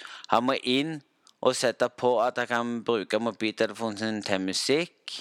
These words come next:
og koble telefonen. Han kan velge på å koble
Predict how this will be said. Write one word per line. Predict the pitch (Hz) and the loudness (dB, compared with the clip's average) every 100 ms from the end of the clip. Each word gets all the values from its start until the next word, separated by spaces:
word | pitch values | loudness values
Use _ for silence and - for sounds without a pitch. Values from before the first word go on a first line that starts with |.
| - _ _ _ _ _ _ _ - | -16 _ _ _ _ _ _ _ 0
og | 131 127 | 0 2
koble | 135 113 110 | 0 2 0
telefonen. | 117 107 - 90 85 62 - _ _ _ _ - _ _ _ _ - - _ _ _ - | 0 -2 -2 -4 -4 -8 -12 _ _ _ _ -20 _ _ _ _ -20 -20 _ _ _ -2
Han | 127 143 | 0 2
kan | 151 | 2
velge | 143 120 147 | 2 0 0
på | 151 | 0
å | 180 | 0
koble | 156 131 120 | 0 0 2